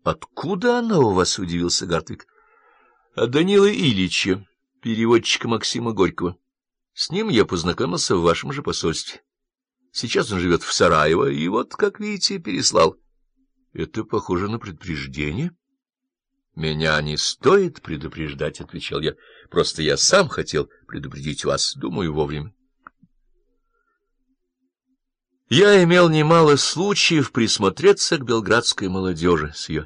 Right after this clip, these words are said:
нетерпением. Их патриотические общества напоминали итальянских карбонариев,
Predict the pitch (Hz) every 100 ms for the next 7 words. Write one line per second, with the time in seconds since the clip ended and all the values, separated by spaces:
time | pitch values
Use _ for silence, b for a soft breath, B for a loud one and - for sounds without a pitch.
0 | - 80 78 82 78 80 73 73 _ _
1 | _ _ _ _ _ _ b b b b
2 | b 156 139 151 147 151 147 156 - -
3 | 139 143 - 107 - - 87 - 87 85
4 | 92 87 85 87 - - 131 185 180 -
5 | 160 - 165 160 107 80 78 -